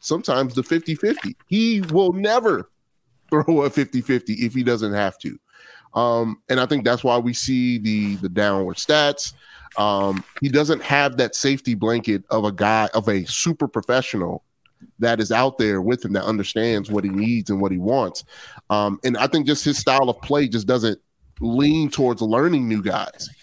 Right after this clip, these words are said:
Like, guys just have to get him to get the best out of him. Um, and I don't, I don't think that means he's washed. I think that just means he should probably change up,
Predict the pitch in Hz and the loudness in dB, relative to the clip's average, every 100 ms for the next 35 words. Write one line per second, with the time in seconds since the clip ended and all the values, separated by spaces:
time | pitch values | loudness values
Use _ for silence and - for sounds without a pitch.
0 | _ _ - 110 120 151 143 139 - 143 | _ _ -6 -2 2 2 2 0 -2 -4
1 | - 117 104 180 - 110 87 - 127 131 | -4 -4 0 0 0 -4 -6 -8 -4 -2
2 | - 104 127 127 - 120 135 107 95 87 | -2 -2 -2 -4 -4 0 0 -2 -4 -10
3 | - _ - _ - 110 104 98 98 - | -16 _ -20 _ -4 0 0 -2 -4 -2
4 | 120 139 151 139 - - - - 127 147 | 2 4 2 0 -10 -20 -20 -4 0 0
5 | 147 123 135 131 120 110 98 92 104 151 | 0 0 2 2 0 -2 -4 0 2 4
6 | 117 - - 113 131 117 117 113 - 110 | 4 0 -6 -2 -2 0 0 -2 -4 -4
7 | - 110 110 104 - _ _ _ _ _ | -2 -2 0 -2 -8 _ _ _ _ _
8 | _ _ - 135 120 - - 143 131 123 | _ _ -6 -4 -4 -4 2 2 2 -2
9 | - 123 110 104 | -2 -2 0 -2